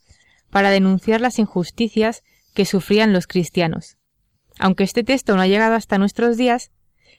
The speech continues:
sabemos de su si-, de su existencia por un pequeño fragmento transcrito por Eusebio de Cesarea en su Historia Eclesiástica. A lo largo del siglo dos,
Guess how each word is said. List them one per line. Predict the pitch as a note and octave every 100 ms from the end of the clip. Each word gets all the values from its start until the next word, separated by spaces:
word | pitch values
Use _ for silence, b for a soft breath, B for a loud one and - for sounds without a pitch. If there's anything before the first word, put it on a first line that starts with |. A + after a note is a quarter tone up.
| -
sabemos | G3 F#3+ G#3+ C4
de | A#3+
su | G3
si-, | - F#3 -
de | F#3 F#3
su | - F#3+
existencia | E3+ F#3+ - A#3 A#3 G3+ G3+ b b b b
por | - G3
un | A#3
pequeño | B3+ B3+ A#3+ B3
fragmento | G#3+ F#3+ G#3 A3 G#3 G3+
transcrito | - E3+ - G#3 G#3+ G3+ F#3+
por | F3
Eusebio | E3+ - G3+ A3
de | A3
Cesarea | - F3 G3+ G3 F3+ F#3+ b b b b -
en | G3
su | E3+ G3
Historia | - G3+ A3+ G3
Eclesiástica. | F3 E3+ - F3 - E3+ F3+ - _ _ _ _ _ _
A | - F#3+
lo | F#3+
largo | F#3+ G3+
del | A3+ F#3+
siglo | - G3+ G#3 A3+
dos, | C4+ D4